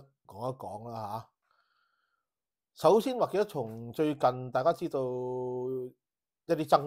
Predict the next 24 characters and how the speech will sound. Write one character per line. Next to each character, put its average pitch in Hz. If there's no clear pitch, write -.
議 113
講 120
起 120
先 123
啦， 120
吓。 113
大 135
家 160
知 175
道 156
十 131
一 165
月 139
十 131
五 127
日 131
呢， 147
就 117
喺 127
馬 135
英 147
九 139
牽 143
頭 101